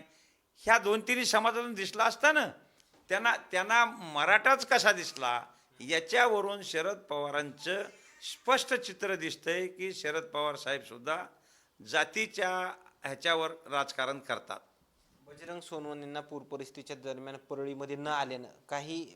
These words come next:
Speaker 2: परळी शहरातील मतदारांनी देखील हा कौल जो आहे तो त्या, त्या, त्यांच्या उमेदवाराच्या विरोधात दिला, असं तुम्हाला?
Speaker 1: अहो, मत, पूर, पूर, पूर ह्याच्यामध्ये, त्याच्यामध्ये खरं मग, मग मीच गेलेलो होतो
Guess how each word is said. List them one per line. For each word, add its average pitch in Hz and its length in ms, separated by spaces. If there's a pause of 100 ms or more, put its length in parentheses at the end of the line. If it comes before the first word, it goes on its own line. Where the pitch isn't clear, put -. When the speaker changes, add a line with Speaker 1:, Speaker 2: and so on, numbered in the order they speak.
Speaker 2:
परळी 156 220
शहरातील 156 440
मतदारांनी 147 640
देखील 143 340 (340)
हा 160 120
कौल 160 260
जो 151 140
आहे 143 160
तो 151 120
त्या, 151 160
त्या, 147 160
त्यांच्या 147 360
उमेदवाराच्या 160 500
विरोधात 170 360
दिला, 160 220
असं 160 160
तुम्हाला? 160 460
Speaker 1:
अहो, 143 120
मत, 143 160 (880)
पूर, 180 180 (800)
पूर, 160 240
पूर 165 300
ह्याच्यामध्ये, 160 920 (280)
त्याच्यामध्ये 214 500
खरं 214 160
मग, 214 140
मग 214 160
मीच 262 260
गेलेलो 220 440
होतो 185 480